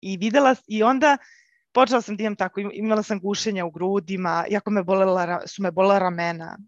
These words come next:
i pored, i pored zdrave ishrane i teretane, mislim, to nije, to nije prolazilo. E, ovaj, pošto je moja mama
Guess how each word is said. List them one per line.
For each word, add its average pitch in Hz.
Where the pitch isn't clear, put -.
i 196
pored, 208
i 208
pored 240
zdrave 226
ishrane 190
i -
teretane, 180
mislim, 180
to 214
nije, 208
to 214
nije 202
prolazilo. 269
E, 214
ovaj, 214
pošto 220
je 226
moja 240
mama 240